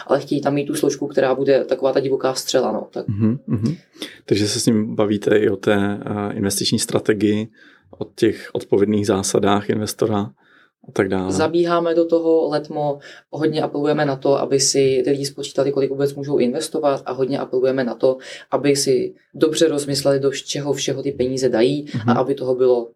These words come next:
Speaker 1: hodně, nebo ideálně víc, než přesně jako
Speaker 2: Takže
Speaker 1: nějaký fond a nějaký akcie a
Speaker 2: ta
Speaker 1: Bitcoin.
Speaker 2: diverzifikace je tam důležitá tedy.
Speaker 1: Je, je nutná, no,
Speaker 2: Mhm.
Speaker 1: a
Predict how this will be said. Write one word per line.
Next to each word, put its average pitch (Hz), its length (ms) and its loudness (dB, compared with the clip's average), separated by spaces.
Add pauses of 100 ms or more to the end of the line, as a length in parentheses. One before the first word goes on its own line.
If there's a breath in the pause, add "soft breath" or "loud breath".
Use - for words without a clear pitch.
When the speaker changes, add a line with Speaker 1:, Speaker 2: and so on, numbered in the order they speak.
(480)
Speaker 1:
hodně, 123 640 -2 (160)
nebo 127 220 2
ideálně 123 360 2
víc, 127 360 -6
než 120 360 -2 (280)
přesně 226 500 -2
jako - 320 -8 (540)
Speaker 2:
Takže 120 320 2
Speaker 1:
nějaký 113 240 0
fond 135 400 0
a 120 80 -2
nějaký 113 300 -6
akcie 113 500 -2
a 110 160 -6
Speaker 2:
ta - 60 -16 (580)
Speaker 1:
Bitcoin. 113 280 2
Speaker 2:
diverzifikace 101 760 4
je 98 60 4
tam 95 180 4
důležitá 95 500 0
tedy. 110 200 -4
Speaker 1:
Je, 151 140 2
je 160 120 4
nutná, 131 400 -2
no, 110 100 -2
Speaker 2:
Mhm. 110 180 0
Speaker 1:
a - 140 0